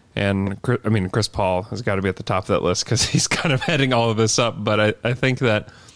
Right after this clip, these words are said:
we haven't heard from Ferguson yet on whether he had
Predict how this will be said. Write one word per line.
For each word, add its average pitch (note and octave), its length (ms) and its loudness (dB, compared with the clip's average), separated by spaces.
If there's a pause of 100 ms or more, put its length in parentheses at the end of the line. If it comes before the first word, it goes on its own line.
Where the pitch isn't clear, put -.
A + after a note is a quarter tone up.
(140)
we C#3 100 2
haven't D#3 200 2
heard C3+ 200 2
from B2 140 0
Ferguson A2+ 440 0
yet G#2 220 2
on G2 280 -2 (460)
whether G#2 220 2
he G#2+ 200 2
had G2 220 0